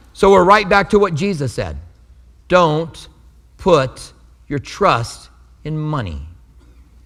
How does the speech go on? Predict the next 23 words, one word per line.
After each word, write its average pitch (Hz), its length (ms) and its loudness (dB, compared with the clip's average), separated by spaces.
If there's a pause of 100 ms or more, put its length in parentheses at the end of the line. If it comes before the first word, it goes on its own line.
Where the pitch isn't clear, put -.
(1080)
I, 202 160 4
I 214 40 6
wanna 233 180 6
read 220 140 2
you 185 100 4
a - 20 2
couple 180 240 2
things 170 220 0
the 160 60 2
Bible 151 300 2
says 165 280 4
about, 123 380 0 (300)
about 139 320 2
finances, 123 760 2
and 110 80 -2
then 131 120 2
I 127 40 2
gotta 117 160 0
be 107 100 -4
done. 107 420 -2 (720)
Uh, 123 340 6 (540)
number 165 240 4
one, 175 420 2